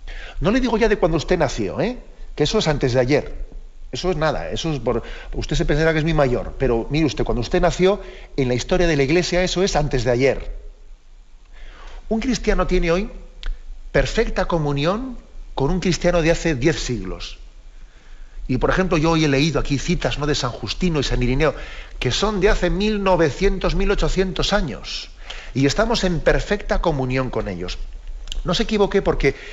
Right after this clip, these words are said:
el hecho de que pueda haber un cambio, de que si, eh, es que antes se celebraba la misa de espaldas,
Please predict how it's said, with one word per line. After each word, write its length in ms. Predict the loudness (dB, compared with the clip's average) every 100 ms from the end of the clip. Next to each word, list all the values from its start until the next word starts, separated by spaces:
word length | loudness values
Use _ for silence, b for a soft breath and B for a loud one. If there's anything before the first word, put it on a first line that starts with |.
| B -8
el 100 | -4
hecho 160 | -2
de 100 | 0
que 100 | 0
pueda 220 | 0 2 2
haber 160 | 2
un 140 | 2 0
cambio, 340 | 0 2 2
de 140 | 2
que 100 | 0
si, 320 | -2 0 -2 B B B -6
eh, 540 | -2 0 0 0 0 -2
es 80 |
que 100 | 0
antes 180 | 0 0
se 100 | 2
celebraba 400 | 2 2 2 2
la 80 | 0
misa 1080 | 0 -2 -2 0 0 -2 -2 -2 -2 -2 -2
de 260 | 0 2 2
espaldas, 680 | 0 2 2 2 0 -2